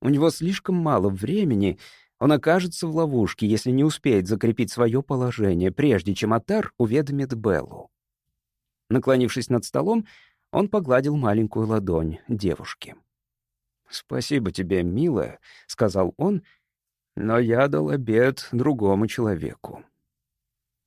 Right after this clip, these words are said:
Его отказ она приняла так же естественно, как и выступила со своим предложением.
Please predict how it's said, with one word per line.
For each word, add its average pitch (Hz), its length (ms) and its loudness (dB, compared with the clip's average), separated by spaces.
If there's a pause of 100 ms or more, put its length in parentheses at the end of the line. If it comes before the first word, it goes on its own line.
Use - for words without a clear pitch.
(1500)
Его 196 220 2
отказ - 540 -6
она 165 200 2
приняла 160 360 0
так 131 300 2
же 113 120 -2
естественно, 135 680 -2
как 226 280 -4
и 214 40 2
выступила 180 580 -2
со 180 160 -6
своим 110 380 0
предложением. 87 920 -4